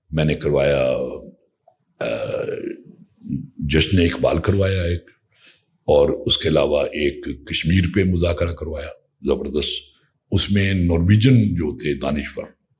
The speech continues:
उन्होंने आके तकरीरें की। और उसके बाद फिर एक बहुत बड़ा वहाँ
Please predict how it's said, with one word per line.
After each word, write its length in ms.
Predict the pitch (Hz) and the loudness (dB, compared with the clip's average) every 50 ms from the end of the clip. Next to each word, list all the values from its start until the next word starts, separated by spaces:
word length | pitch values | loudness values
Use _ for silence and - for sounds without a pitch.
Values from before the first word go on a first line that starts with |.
| _ _ _ - | _ _ _ 4
उन्होंने 220 | 90 90 92 95 92 | 4 4 4 4 2
आके 220 | 76 78 - 85 | 0 -2 -4 -6
तकरीरें 460 | 80 - 80 - - 76 73 76 78 | -8 -8 -10 -8 -6 -4 -2 -2 -4
की। 340 | 76 - 76 78 - - - _ _ _ _ _ _ _ _ _ _ _ _ _ _ _ - - - - - - - - - - - - _ _ - | -4 -2 -2 -4 -4 -4 -12 _ _ _ _ _ _ _ _ _ _ _ _ _ _ _ -20 -16 -16 -16 -16 -14 -18 -20 -20 -20 -20 -20 _ _ 2
और 120 | - 107 | 6 6
उसके 220 | 113 110 - - 135 | 6 6 6 6 6
बाद 460 | 110 95 113 117 117 117 123 - - | 6 6 6 6 6 6 4 2 0
फिर 140 | - 117 104 | 2 2 4
एक 320 | - 104 107 101 - - 113 | 4 4 4 2 2 2 2
बहुत 520 | 107 90 82 90 95 110 151 143 - 95 | 2 4 4 4 6 6 6 4 4 2
बड़ा 140 | 101 101 98 | 2 2 2
वहाँ 560 | 85 87 - - 78 78 82 85 - - _ | 0 0 -4 -4 -4 -6 -6 -8 -12 -14 _